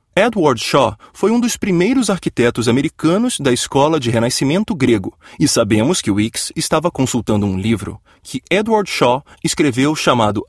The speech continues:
Arquitetura Civil. Esse livro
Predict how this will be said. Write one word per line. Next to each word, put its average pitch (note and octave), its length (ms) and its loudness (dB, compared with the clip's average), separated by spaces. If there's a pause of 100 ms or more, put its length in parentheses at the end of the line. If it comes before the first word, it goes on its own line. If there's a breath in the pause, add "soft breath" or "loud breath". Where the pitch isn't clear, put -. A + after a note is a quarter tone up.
Arquitetura G3+ 880 -2
Civil. G#2 500 -4 (920)
Esse B2+ 280 2
livro G2 360 -2